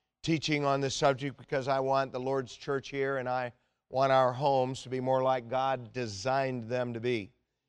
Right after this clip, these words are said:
You know, listen, when God's plan is learned and followed in our homes and in His church, uh, all of us are more secure, all of us are more blessed than doing things our own way.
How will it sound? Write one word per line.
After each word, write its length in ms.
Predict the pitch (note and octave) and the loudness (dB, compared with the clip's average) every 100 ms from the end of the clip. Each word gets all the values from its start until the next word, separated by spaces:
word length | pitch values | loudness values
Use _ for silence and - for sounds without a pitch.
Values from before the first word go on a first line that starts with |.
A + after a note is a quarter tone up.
| _ A#2+ | _ 0
You 40 | |
know, 120 | D3 | 4
listen, 380 | D#3 D#3+ D3+ C3+ | 6 4 0 0
when 260 | C#3+ C#3 C3 | 0 0 2
God's 380 | D3 D#3+ D3 - | 2 2 0 -8
plan 580 | _ D#3 C#3 B2+ B2+ A#2 _ _ - | _ -4 -2 -2 -4 -10 _ _ -6
is 240 | C3 A2 | -4 -2
learned 560 | B2+ D3 D3+ D3 C#3+ D3 | 2 4 4 4 2 -2
and 300 | C3+ C3 - | -4 -6 0
followed 500 | D3 D3 C3 B2 B2 | 4 4 4 2 0
in 140 | B2 | -2
our 140 | B2 | -2
homes 400 | B2 C3+ C3+ A#2+ | 0 0 0 -2
and 100 | B2+ | -6
in 140 | B2+ B2+ | -6 -6
His 200 | A#2+ - | -8 -8
church, 400 | - C3+ C3 - _ _ | -6 -4 -6 -12 _ _
uh, 260 | B2+ A#2+ A#2+ - | -2 0 0 4
all 400 | D3 D#3 D3+ D3 | 10 12 10 8
of 80 | |
us 220 | B2+ B2 C3 | 4 0 -4
are 80 | |
more 220 | B2 C3 C3+ | -2 0 -2
secure, 720 | - A2+ - C3+ C3 C3 - | -4 -10 -2 2 4 2 0
all 360 | D3 D3 D3 C#3 | 2 6 6 4
of 120 | B2 | 2
us 260 | B2 A#2 - _ _ | -2 -2 -12 _ _
are 220 | B2 A#2+ | 4 4
more 280 | A#2+ B2+ C3 | 6 6 6
blessed 560 | A#2 B2+ B2 A#2 - - B2+ | 6 4 4 2 -4 -14 -10
than 380 | B2 A#2+ A#2+ A2 | -8 -6 -8 -2
doing 260 | C3+ C3 | 0 0
things 320 | - B2+ A#2+ | -2 -4 -2
our 140 | A#2+ A#2+ | 0 2
own 220 | A#2+ A#2 | 0 2
way. 300 | A#2 A2+ | 2 2